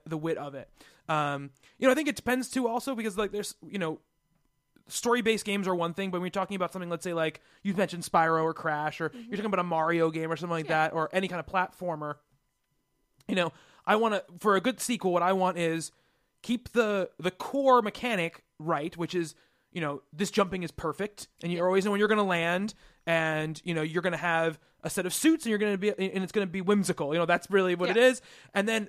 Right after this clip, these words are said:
Speaker 1: w-, for platformers, it's great 'cause you can do whatever the hell you want. You know, it's like Mario Ga-, uh, Mario Galaxy is so great because it's just such a huge departure from what they had done
Speaker 2: Yes.
Speaker 1: before as
Speaker 2: Yeah,
Speaker 1: far
Speaker 2: I
Speaker 1: as just,
Speaker 2: love
Speaker 1: like,
Speaker 2: that game.
Speaker 1: look
Speaker 2: Yeah.
Speaker 1: and tone, and there's a sense of gravity and all this stuff, and the way
Speaker 2: Yeah.
Speaker 1: the sh-, the worlds were shaped.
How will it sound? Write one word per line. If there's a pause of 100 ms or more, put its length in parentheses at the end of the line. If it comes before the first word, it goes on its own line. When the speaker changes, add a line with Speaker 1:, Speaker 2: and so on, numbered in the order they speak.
(160)
Speaker 1:
w-,
for
platformers,
it's
great
'cause
you
can
do
whatever
the
hell
you
want.
You
know,
it's
like (240)
Mario
Ga-,
uh,
Mario
Galaxy
is
so
great
because
it's
just
such
a
huge
departure
from (640)
what
they
had
done
Speaker 2:
Yes.
Speaker 1:
before
as
Speaker 2:
Yeah,
Speaker 1:
far
Speaker 2:
I
Speaker 1:
as
just,
Speaker 2:
love
Speaker 1:
like,
Speaker 2:
that
game.
Speaker 1:
look
Speaker 2:
Yeah.
Speaker 1:
and
tone,
and
there's
a
sense
of
gravity
and
all
this
stuff,
and
the
way
Speaker 2:
Yeah.
Speaker 1:
the
sh-,
the
worlds
were
shaped.